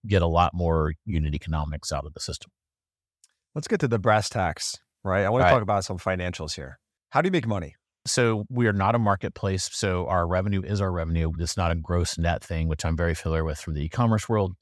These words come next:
Speaker 1: Um, so, uh, if we do, uh,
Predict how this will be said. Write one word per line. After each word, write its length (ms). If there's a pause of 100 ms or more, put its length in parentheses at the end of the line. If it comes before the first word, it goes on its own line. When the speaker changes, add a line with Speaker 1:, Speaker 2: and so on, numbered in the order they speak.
(320)
Speaker 1:
Um, 420
so, 500
uh, 300
if 120
we 120
do, 480
uh, 380